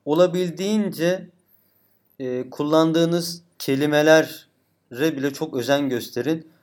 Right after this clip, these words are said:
Anlatsın. Yani şöyle demeyin mesela. Shortcode bir, shortcode iki de-, değil. O kesinlikle anlatsın. O kelime, o insanlara onu anlatsın.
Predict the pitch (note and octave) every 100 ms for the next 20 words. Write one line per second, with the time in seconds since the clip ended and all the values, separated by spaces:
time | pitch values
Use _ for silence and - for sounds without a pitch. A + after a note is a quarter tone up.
0 | _ C3+ C#3 D#3 D#3 D#3 - C3+ A2 -
1 | - B2+ C3 F3 E3+ E3 E3 D#3+ A#2 G#2+
2 | G#2+ G2+ F#2+ F#2+ _ _ _ - E3+ E3
3 | E3+ D3+ - B2 A#2 A2+ - C#3+ C3+ C#3+
4 | C#3 C#3 - A#2+ A#2+ C#3 C3+ C3+ D#3 E3
5 | - _ - D#3 F#3 F3 G#3 F3+ F3 D#3
6 | D3+ C#3+ C3 F3+ F3+ F#3+ E3+ D#3+ F3+ G#3+
7 | D3 D3+ D#3 D#3 D#3+ D#3 D#3+ E3 D#3 C#3+
8 | C#3 C3 C3 - G#2